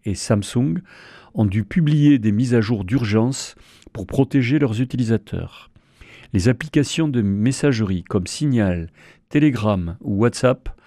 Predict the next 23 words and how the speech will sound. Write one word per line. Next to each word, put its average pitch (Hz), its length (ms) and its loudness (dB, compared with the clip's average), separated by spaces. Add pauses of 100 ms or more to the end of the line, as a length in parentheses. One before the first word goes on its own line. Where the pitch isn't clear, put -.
(360)
connues 135 320 4
pour 110 160 -2
leur 95 160 -2
sécurité, 117 720 -2 (460)
ont 101 240 0
annoncé 147 480 4
une 117 140 4
restructuration 117 840 0
complète 143 520 0
de 120 120 0
leur 117 140 -2
système. 80 600 -8 (720)
Mais 98 240 4
au-delà 156 400 4
des 127 120 0
réponses 113 400 -2
techniques, - 560 -8 (420)
cette 113 300 2
crise 135 420 0
pose 139 240 2
une 104 120 -2
question 123 400 -4
fondamentale. 98 880 -2